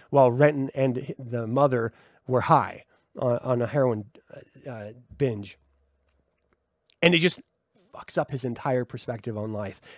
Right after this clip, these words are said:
and he loses it, and he sort of just leaves, uh, town, and he ends up becoming, like, a pimp. And, but the story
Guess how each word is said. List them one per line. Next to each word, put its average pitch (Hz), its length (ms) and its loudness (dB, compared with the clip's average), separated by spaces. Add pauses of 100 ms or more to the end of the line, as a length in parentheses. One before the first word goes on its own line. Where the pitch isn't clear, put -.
and 123 100 2
he 120 100 0
loses 113 460 2
it, 101 160 -10 (220)
and 120 80 2
he 123 80 2
sort 131 240 0
of 123 40 -6
just 120 160 -8
leaves, 143 600 -2 (260)
uh, 120 240 2
town, 202 480 6
and 139 140 2
he 131 120 0
ends 143 220 2
up 127 160 2
becoming, 127 320 2
like, 123 180 2
a 113 100 -8
pimp. 214 480 4
And, 135 120 0 (400)
but 180 200 8 (300)
the 156 300 0
story 208 800 2